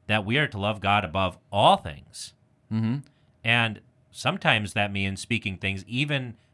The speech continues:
Speaker 1: when you know it's gonna push people away.
Speaker 2: Uh, but there, there also is, uh,
Speaker 1: Because I think the temptation is, is,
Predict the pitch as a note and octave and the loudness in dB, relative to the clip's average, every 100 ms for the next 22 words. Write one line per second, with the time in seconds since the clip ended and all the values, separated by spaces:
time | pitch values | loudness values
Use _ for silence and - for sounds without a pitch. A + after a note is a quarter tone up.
0 | _ G2+ A#2 A#2+ G#2 G2 G#2 D#3 C#3+ D#2 | _ -4 -4 -2 -4 -2 0 2 2 -2
1 | F2 G2 - G#2 - A2 F#2+ G2+ F2 - | -6 -10 -12 -12 -6 -6 -4 -8 -8 -10
2 | E2 D#2 C#2+ E2 - _ _ _ _ _ | -10 -10 -10 -10 -12 _ _ _ _ _
3 | _ _ _ _ _ _ _ _ _ - | _ _ _ _ _ _ _ _ _ -10
4 | D#3 D3+ D#3+ G3 F3 F3+ F3 E3 G3+ C#3+ | -6 0 8 8 10 8 8 8 6 4
5 | A#2+ B2 A#2 A2+ - G#2 G2 F#2 F#2+ - | 2 2 2 -2 -4 -2 0 -2 -6 -12
6 | - - - D3+ F3 E3 C#3 F#3+ - B2 | -20 -20 -2 4 6 6 6 0 -2 -2
7 | G#2+ D#3+ G#3 D#3 G2 F2+ F2 | 0 -2 -2 -2 -2 0 -2